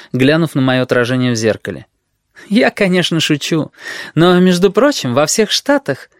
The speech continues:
театров варьете что-то около двух тысяч, и, стало быть, самых разных номеров там полным-полно,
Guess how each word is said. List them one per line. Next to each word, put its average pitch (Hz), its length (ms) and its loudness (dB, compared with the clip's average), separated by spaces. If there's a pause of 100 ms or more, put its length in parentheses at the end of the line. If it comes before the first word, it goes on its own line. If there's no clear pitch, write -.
(180)
театров 226 460 2
варьете 214 440 2
что-то 254 420 0
около 247 240 2
двух 220 260 0
тысяч, - 520 -4 (320)
и, - 80 -2
стало 277 360 0
быть, - 200 -10
самых 311 500 2
разных 214 320 0
номеров 208 380 0
там 151 200 -2
полным-полно, 202 1000 -2